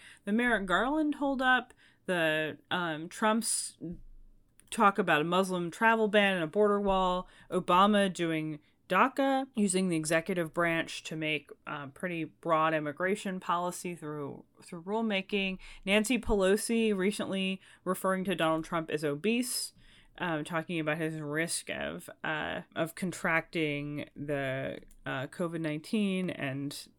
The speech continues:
um, experiencing adverse health consequences, what went down in the Wisconsin primary, which we've talked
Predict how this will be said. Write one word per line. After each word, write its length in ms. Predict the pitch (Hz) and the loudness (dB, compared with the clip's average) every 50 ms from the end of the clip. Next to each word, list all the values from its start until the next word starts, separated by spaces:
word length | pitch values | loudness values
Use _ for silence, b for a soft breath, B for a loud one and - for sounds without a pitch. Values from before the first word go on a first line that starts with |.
| - - - | -18 -10 -8
um, 340 | 139 139 139 143 147 - - | -6 -6 -4 -4 -6 -6 -6
experiencing 760 | - - - - - 170 165 165 156 - - 156 151 151 - | -8 -8 -8 -6 -4 -2 -2 -2 -2 -2 -2 -2 -2 0 0
adverse 640 | - 156 151 139 156 151 151 151 147 - - - - | 0 0 0 2 0 0 0 -2 -4 -6 -8 -8 -6
health 260 | - 180 208 226 226 | -2 0 0 0 2
consequences, 960 | - - 208 190 190 196 202 - 190 175 175 - - 185 175 170 170 170 - - _ _ | 2 0 0 2 0 -2 -2 0 0 0 0 0 0 0 0 0 -2 -4 -6 -10 _ _
what 200 | 190 190 185 151 | 4 6 6 6
went 160 | 156 185 185 | 6 4 4
down 240 | 175 180 170 170 170 | 4 6 6 4 4
in 60 | 160 | 2
the 80 | 160 156 | 2 2
Wisconsin 600 | 156 156 156 - - 165 156 156 - - 135 127 | 2 0 0 2 2 2 2 2 0 -2 -4 -4
primary, 520 | - - 202 233 247 247 226 220 220 208 | -2 0 2 2 4 4 4 4 4 4
which 220 | 202 196 185 - - | 4 2 0 0 0
we've 140 | 202 190 | -2 -2
talked 360 | - - 208 175 185 - - | -2 -2 -4 -4 -4 -6 -12